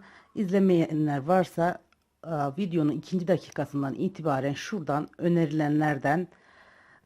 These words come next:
e, önerilecektir. Oraya tıklarsanız bu motifin yapımını izleyer,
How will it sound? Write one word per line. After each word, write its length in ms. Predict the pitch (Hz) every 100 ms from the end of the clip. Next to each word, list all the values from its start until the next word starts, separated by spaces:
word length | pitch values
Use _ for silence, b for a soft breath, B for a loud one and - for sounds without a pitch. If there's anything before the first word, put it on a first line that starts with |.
| -
e, 40 |
önerilecektir. 1000 | - 190 190 170 165 165 165 156 - 165
Oraya 360 | 170 170 165 165
tıklarsanız 640 | - 180 170 151 147 147
bu 100 | 156
motifin 380 | 165 160 - 151
yapımını 380 | 156 156 160 143
izleyer, 460 | 139 139 165 170